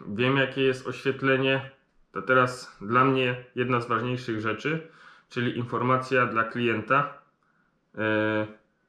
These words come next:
jak ja pracuję i jak ja odbieram gładzie. W sumie jak on odbiera gładzie.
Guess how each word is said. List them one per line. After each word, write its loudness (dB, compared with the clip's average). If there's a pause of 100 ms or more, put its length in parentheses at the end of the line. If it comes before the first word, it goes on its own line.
jak 4
ja 4
pracuję -2 (240)
i -6
jak 2
ja 2
odbieram 0
gładzie. 0 (460)
W -20
sumie -6
jak -4
on 0 (280)
odbiera -2
gładzie. -2